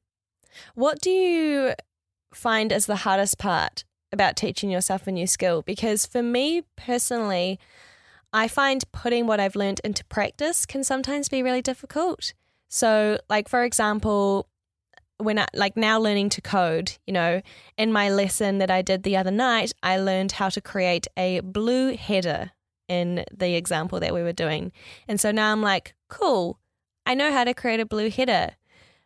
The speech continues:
But actually taking that concept of what I learned and how to create a color, how to create a header, first of all, and how to give it a color, taking that and applying it somewhere off by heart, that's the s-, thing that I struggle with.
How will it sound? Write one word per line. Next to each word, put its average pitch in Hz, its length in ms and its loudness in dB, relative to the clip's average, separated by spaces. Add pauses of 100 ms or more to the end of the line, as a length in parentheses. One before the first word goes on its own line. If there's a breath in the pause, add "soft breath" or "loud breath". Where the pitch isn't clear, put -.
(320 soft breath)
But 220 260 2
actually 247 480 2 (100)
taking 247 640 0 (220)
that 202 360 -2
concept - 920 0
of 190 180 -4
what 185 160 0
I 180 120 0
learned 170 560 0
and 185 100 -2
how 202 220 0
to 208 120 -6
create 196 600 -2
a 190 80 -6
color, 208 500 -4
how - 140 -2
to 226 80 0
create 202 240 0
a 190 60 2
header, 262 300 0
first 190 300 -2
of 185 80 -4
all, 175 140 2
and 180 100 -2
how 190 160 0
to 202 100 -8
give 190 140 -2
it 185 80 -2
a 175 60 -4
color, 185 500 0 (360 loud breath)
taking 247 440 0
that 214 420 2
and 190 280 -2
applying 220 580 0
it - 100 -2
somewhere 180 640 2
off 202 220 -4
by 185 160 0
heart, 180 480 0 (340 loud breath)
that's - 280 0
the - 120 -8
s-, - 160 -2 (180)
thing 254 160 0
that 247 100 0
I 254 100 2
struggle 254 400 -2
with. 320 320 -2